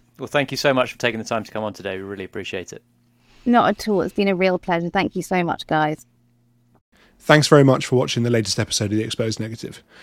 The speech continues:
Speaker 3: If you found it interesting or just want feedback, or you've got any comments or, or guest suggestions or anything that we can do to improve the show, please email us at info at exposed negative dot com. You can follow us on Instagram at X Negative. And if you want to follow us personally,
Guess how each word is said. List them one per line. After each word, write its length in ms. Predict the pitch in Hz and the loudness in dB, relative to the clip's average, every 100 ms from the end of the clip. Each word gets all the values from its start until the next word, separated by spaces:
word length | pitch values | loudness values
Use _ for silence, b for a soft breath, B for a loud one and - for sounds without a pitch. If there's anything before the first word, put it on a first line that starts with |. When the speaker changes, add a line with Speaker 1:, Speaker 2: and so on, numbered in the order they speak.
| B B | B B
Speaker 3:
If 140 | 131 117 | -4 0
you 100 | 123 | 6
found 220 | 160 151 | 8 8
it 80 | 151 | 4
interesting 600 | 151 156 151 175 175 156 | 2 2 2 4 2 2
or 100 | 123 | 2
just 160 | 131 131 | 4 2
want 160 | 127 | 2
feedback, 560 | - 135 - 160 139 - | 2 0 4 4 4 0
or 160 | 190 131 | 2 2
you've 140 | 120 | 2
got 80 | 147 | -2
any 140 | 147 127 | -4 0
comments 400 | 165 160 160 131 | 2 2 2 -4
or, 60 | - 143 | -4 -2
or 180 | 123 | -2
guest 280 | 110 147 - | 0 0 2
suggestions 680 | 147 151 143 - 143 143 - | 0 0 0 2 2 2 -2
or 240 | 113 113 143 | -2 -4 -2
anything 380 | 165 160 160 | 0 2 2
that 80 | 151 | 0
we 140 | 143 127 | -2 -2
can 100 | 123 | 0
do 140 | 127 | -2
to 120 | - | 0
improve 300 | 113 127 117 | -2 2 0
the 60 | 107 | 0
show, 260 | 131 127 117 B B | 0 0 0 B B
please 200 | - 120 | 0 4
email 300 | 131 135 127 | 4 4 2
us 160 | 127 - | 0 -2
at 100 | - | -2
info 400 | 147 139 131 123 | 0 0 0 0
at 260 | 135 135 - _ | 0 -2 -4 _
exposed 420 | 185 123 131 123 120 | -8 -2 2 2 0
negative 340 | 110 110 104 | -4 -4 -6
dot 120 | - - | -8 -4
com. 260 | 139 143 B B B | -2 -2 B B B
You 80 | - | -6
can 120 | 101 | -4
follow 240 | - 143 139 | 2 6 6
us 120 | 135 | 6
on 60 | |
Instagram 580 | 135 143 - 147 156 156 | 2 2 0 0 0 0
at 160 | 147 - _ | -6 -10 _
X 240 | - - 147 | -6 -4 -4
Negative. 480 | 131 131 156 151 - B B | -2 -2 -2 -4 -10 B B
And 80 | 117 | -2
if 80 | 110 | 2
you 80 | 127 | 2
want 100 | 123 | 2
to 60 | |
follow 180 | 135 127 | 2 2
us 80 | 113 | 2
personally, 640 | - 156 147 120 110 143 | 4 6 6 2 0 -2